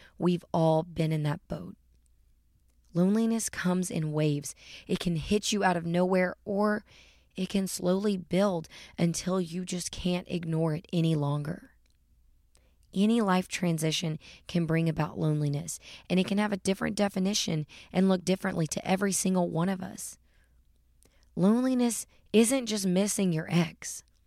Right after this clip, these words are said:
It can be a multitude of things, but I want to encourage each of us, myself included, to be a light for someone who may be in the dark.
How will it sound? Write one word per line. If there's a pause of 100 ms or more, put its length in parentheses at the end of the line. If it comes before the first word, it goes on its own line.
(460)
It
can
be
a
multitude
of
things, (340)
but
I
want
to
encourage
each
of
us,
myself
included, (580)
to
be
a
light (320)
for
someone
who
may
be
in
the
dark.